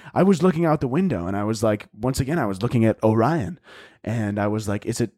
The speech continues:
is it three thirty or is it twelve?" I literally have no idea. <laughs> I mean, I was looking, dude, I started, like, hallucinating,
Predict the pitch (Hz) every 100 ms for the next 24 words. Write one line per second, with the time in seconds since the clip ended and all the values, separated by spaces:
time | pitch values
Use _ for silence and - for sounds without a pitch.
0 | _ - 104 107 - 123 185 - 131 196
1 | 226 113 113 120 - - 107 147 131 90
2 | 101 139 131 104 104 110 101 117 87 -
3 | _ _ 190 - 285 - 262 254 247 202
4 | - _ _ _ - - - - 240 185
5 | 208 202 185 269 262 202 214 233 104 -
6 | 143 151 170 240 202 - 147 143 240 262
7 | 117 87 69 95